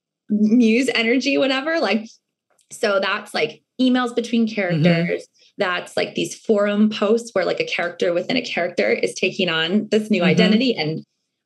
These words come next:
Speaker 1: um, and, and some of the places,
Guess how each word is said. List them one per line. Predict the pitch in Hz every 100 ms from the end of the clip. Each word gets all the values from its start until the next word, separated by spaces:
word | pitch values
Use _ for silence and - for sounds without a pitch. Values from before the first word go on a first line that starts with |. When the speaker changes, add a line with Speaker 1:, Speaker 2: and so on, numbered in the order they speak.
| 226
Speaker 1:
um, | 220 190 185 180 - _ _ _
and, | 226 202 185 180 175 175 -
and | 208
some | 208 262
of | 285
the | 269
places, | - 226 214 214 185 185